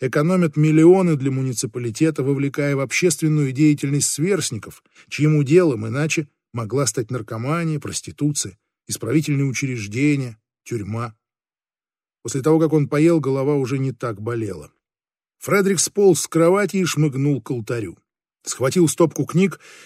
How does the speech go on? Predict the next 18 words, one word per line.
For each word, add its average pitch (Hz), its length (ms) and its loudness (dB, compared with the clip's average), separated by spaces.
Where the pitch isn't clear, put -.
и 120 60 -8
нырнул 147 360 4
обратно 127 380 0
под 110 200 -14
перину. 101 360 -8
Только 175 260 2
хотел 135 340 -4
приступить 123 480 -6
к - 60 -14
изучению 120 480 -4
своей 127 300 -4
добычи, 156 460 0
как 151 180 0
на 170 100 2
лестнице 208 420 2
снова 170 400 2
послышались 135 580 -2
шаги. 92 360 -6